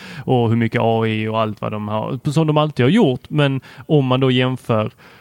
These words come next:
eh, med då P trettio Pro till exempel, så får vi ju mycket, mycket bättre bilder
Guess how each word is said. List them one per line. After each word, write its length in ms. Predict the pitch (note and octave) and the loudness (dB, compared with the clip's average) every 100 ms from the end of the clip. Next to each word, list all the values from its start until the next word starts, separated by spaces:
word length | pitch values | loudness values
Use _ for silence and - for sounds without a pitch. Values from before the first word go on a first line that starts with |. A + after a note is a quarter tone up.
| _ - | _ -6
eh, 420 | B2 A2 G#2 G#2 - - | -2 0 0 -4 -6 -6
med 300 | C3 A2+ G#2+ | 0 0 0
då 200 | G#2+ G#2+ | -2 -2
P 280 | A#2 G#2+ G2 _ _ _ _ | -2 -4 -6 _ _ _ _
trettio 380 | - G#2+ - A2+ | -6 -6 -6 -6
Pro 320 | - A2+ A#2+ | -2 -2 -2
till 200 | - B2 | -6 -6
exempel, 500 | C3+ E3 C#3 F3 G3+ | -2 -2 0 -2 -2
så 580 | - E3 D#3 D3 D3 D3 | -2 -2 0 -2 -2 -2
får 180 | D#3+ C3 | -2 0
vi 80 | C#3 | -2
ju 80 | |
mycket, 240 | C#3 C3+ C3 | -2 -4 -4
mycket 240 | B2+ C3 | -4 -4
bättre 320 | B2+ - B2+ | -6 -4 -4
bilder 340 | B2 B2 A#2 | -4 -4 -4